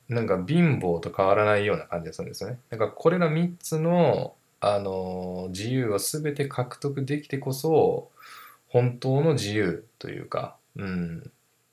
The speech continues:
あの、なんていうのかな。えー、お金持ちというか、あの、本当の意味での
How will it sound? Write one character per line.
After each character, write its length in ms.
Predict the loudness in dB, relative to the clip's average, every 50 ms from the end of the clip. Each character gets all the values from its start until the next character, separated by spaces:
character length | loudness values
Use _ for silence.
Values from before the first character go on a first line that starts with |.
| _ _ _ _ -2
あ 260 | 0 0 0 0 -2
の、 720 | -4 -6 -6 -8 -8 -8 -8 -10 -10 -10 -10 -12 -10 -6
な 140 | -2 -2 -2
ん 60 | -4
て 80 | -4 -10
い 40 | -10
う 40 |
の 60 | -10 -8
か 120 | -6 -6
な。 180 | -6 -6 -8 -10 _ _ _ _ _ _ _ _ -4
え 280 | -2 -2 -2 -4 -6 -14
ー、 60 | _ _ _ _
お 120 | -6 -4 0
金 280 | 0 0 2 2 2
持 140 | 0 0 -4
ち 240 | -4 -6 -8 -8 -4
と 100 | -4 -4
い 180 | -4 -4 -6 -8
う 60 | -6
か、 360 | -2 0 0 0 0 -4 -10 -16 _ _ _ _
あ 220 | -14 -12 -12 -10 -10
の、 200 | -10 -10 -12 -8
本 280 | -4 -2 0 0 0
当 240 | -2 0 0 2 4
の 100 | 4 4 4
意 100 | 4 2
味 140 | 2 2
で 120 | 2 2 4
の 240 | 4 2 0 -2